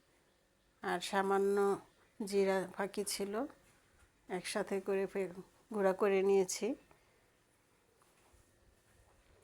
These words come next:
গোলমরিচের ফ্লেভারটা কিন্তু এটাতে খুব ভালো যায়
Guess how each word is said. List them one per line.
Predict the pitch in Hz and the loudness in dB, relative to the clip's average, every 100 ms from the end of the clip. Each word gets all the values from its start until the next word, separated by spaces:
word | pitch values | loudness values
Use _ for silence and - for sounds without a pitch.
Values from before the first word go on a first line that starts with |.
| - | -6
গোলমরিচের | 220 190 202 208 214 214 214 | 2 2 2 2 0 -2 -4
ফ্লেভারটা | 208 208 185 190 190 208 | -2 -2 0 -2 -2 -2
কিন্তু | 208 202 214 | 0 0 0
এটাতে | 202 196 190 208 | -2 -2 -2 -2
খুব | 196 - 214 190 | -6 -4 -6 -4
ভালো | 180 180 | -4 -4
যায় | 180 185 | -4 -6